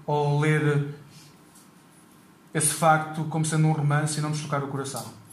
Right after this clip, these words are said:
Mas em nós não brota gratidão, uma gratidão tremenda por aquilo que Deus faz por nós em Cristo Jesus.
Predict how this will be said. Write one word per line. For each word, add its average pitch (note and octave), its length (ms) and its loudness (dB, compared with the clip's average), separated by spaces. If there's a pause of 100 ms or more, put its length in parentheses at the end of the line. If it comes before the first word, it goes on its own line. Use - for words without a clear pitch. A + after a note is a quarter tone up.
(960)
Mas D3+ 280 -2
em D#3 80 2
nós E3+ 300 2
não D#3 160 2
brota D#3 280 0
gratidão, D#3 460 2
uma C#3+ 100 2
gratidão D3 420 -2 (280)
tremenda C3 480 0 (380)
por D3+ 100 -2
aquilo D#3 260 0
que D3 100 -8
Deus D#3+ 180 -2
faz D#3+ 160 -4
por D3+ 140 -6
nós D3 220 -2
em C#3+ 80 -2
Cristo D3+ 320 -4
Jesus. B2+ 460 -6